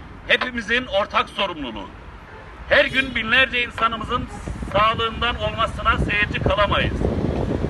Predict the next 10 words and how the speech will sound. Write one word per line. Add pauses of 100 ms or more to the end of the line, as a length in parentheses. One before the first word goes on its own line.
(180)
Tek
bir
insanımızı
daha
kaybetmeye (160)
razı
değiliz. (1300)
Her
birimiz (140)
güvenli,